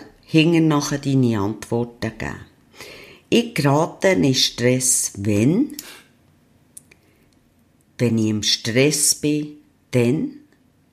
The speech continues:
Ich setze mich selber unter Druck, in Stress, bin. Als Beispiel tue ich hier so ein paar typische Aussagen von Menschen sagen. Ich gerate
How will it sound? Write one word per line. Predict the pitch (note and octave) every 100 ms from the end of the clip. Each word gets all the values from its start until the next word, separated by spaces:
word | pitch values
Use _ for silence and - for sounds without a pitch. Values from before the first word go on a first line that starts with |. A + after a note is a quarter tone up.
| _ _ _ _ _ - - _ _
Ich | C3 A#2+
setze | C3+ B2+ - A#2+
mich | A#2 A2+ A2
selber | - - B2+ D3 - G#3+ A3 -
unter | - G2+ G2
Druck, | F#2+ - A2 D#3 - - - - - _ -
in | G2+
Stress, | - - - G2+ A#2 D3+ - - - - _ _ -
bin. | D#3 G#3 - - _ _ _ - -
Als | C3 C3+ -
Beispiel | - G#3 C#4+ - A#3 G3 G3+
tue | G3 D3+ D3
ich | C3
hier | C#3 D3
so | D3+ D#3
ein | D3 -
paar | C3+ C3
typische | - F3 - F#3+ - D3 C3+
Aussagen | D3+ - D#3+ D#3+ D#3 D#3
von | C#3 B2
Menschen | G#2+ G2 A#2+ - B2+
sagen. | A2 G#2+ - B2+ - _ _ - - - - - _
Ich | F3 G3 -
gerate | D3 C#3 D#3 - - G#3